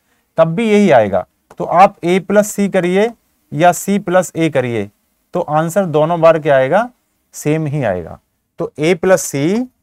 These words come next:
या ए, सी प्लस ए,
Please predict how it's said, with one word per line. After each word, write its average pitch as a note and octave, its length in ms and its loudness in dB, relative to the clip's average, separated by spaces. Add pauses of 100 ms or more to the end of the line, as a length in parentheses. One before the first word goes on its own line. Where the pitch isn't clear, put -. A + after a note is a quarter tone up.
(420)
या D3+ 280 4 (1080)
ए, D#3+ 280 2
सी F#3 360 -4
प्लस F3 380 -2
ए, A2+ 200 -2